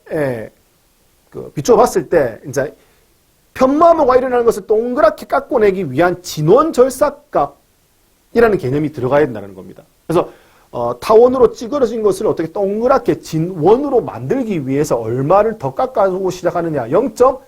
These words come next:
밀리미터를 더 깎아주고 시작을 한다. 이렇게 보시면 되겠습니다. 음, 동그란 원을 만들기 위해서. 그래서 이걸 뭐라고 하느냐? 진원 절삭값이라고 이야기를 합니다. 진원 절삭값. 그리고 이제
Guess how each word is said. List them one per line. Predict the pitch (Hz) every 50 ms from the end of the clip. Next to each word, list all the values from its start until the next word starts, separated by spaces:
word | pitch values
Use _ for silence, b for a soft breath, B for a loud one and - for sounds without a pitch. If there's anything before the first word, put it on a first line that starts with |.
| b b b b b b b b
밀리미터를 | 131 123 147 180 208 233 254 269 269 262 269 262 - - 202 151 185 185 185
더 | - - 139 143 143 - _
깎아주고 | - 285 320 320 - _ - 226 196 185 165 - - 247 269 - 240 247 262
시작을 | - - - - 151 160 156 160 165 143
한다. | 170 175 160 151
이렇게 | 156 175 - 139
보시면 | 107 98 117 104 95
되겠습니다. | 98 95 92 - 117 110 104 - - _ _ _ _ _ _ _ _ _ _ _ _ _ _ _ _ _
음, | - 123 - _ _
동그란 | - 196 202 247 247 233 233
원을 | 254 226 185
만들기 | 131 113 113 117 127 127 123 120 113 98
위해서. | 104 107 104 123
그래서 | - 170 170 156 B B B B B B
이걸 | - 220 220
뭐라고 | 175 139 147 170 190
하느냐? | 180 170 165 135 123 - -
진원 | - - 147 151 160 165 165 156 151 151 190 233 254 269 285 277 -
절삭값이라고 | - - 170 196 214 214 - - 240 240 240 - _ _ - 208 220 - - _ - - - - 165 131 123 117 - 156 175 170
이야기를 | 131 107 101 104 104 107 101 117 104 -
합니다. | - 139 131 123 120 107 101 -
진원 | - - 113 113 131 139
절삭값. | 131 131 123 - - - - - - _ _ _ _ _ _ _ _ _ _ _ _
그리고 | - 190 214
이제 | 190 180 190 208 -